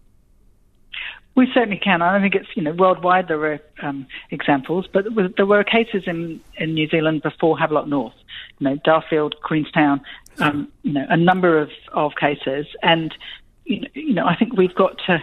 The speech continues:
it's one of the reasons we're having the conversations about, you know, improving our water infrastructure is that we know that, you know, if you've got twenty percent of leaks, you know, that's, we're losing a lot of water, and there is a real risk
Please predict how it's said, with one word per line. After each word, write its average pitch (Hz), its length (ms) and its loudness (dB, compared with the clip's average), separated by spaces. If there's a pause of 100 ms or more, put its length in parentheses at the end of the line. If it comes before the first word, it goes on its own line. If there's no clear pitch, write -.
(240)
it's 190 160 -2
one 226 100 6
of 214 80 4
the 196 60 2
reasons 196 240 0
we're 180 80 -2
having 170 160 0
the 160 80 -8
conversations 160 560 -6
about, 156 320 0 (240)
you 160 100 -6
know, 139 220 -6 (560)
improving 175 460 0
our 143 100 4
water 180 260 2
infrastructure 147 680 -4
is 151 180 -2
that 165 100 2
we 170 160 -2
know 170 320 4
that, - 200 -2 (160)
you 214 120 -4
know, 135 80 -2
if - 100 -8
you've 196 60 -10
got - 160 -2
twenty 254 220 2
percent - 280 -2
of 151 120 -12
leaks, 156 400 -2 (680)
you 147 80 -12
know, - 60 -14 (220)
that's, 196 220 0 (160)
we're 180 80 2
losing 196 260 2
a 165 60 2
lot 196 300 0
of 170 100 -10
water, 151 500 -6 (320)
and 170 140 2
there 170 160 2
is 170 80 2
a 175 80 2
real 175 240 2
risk 185 260 -2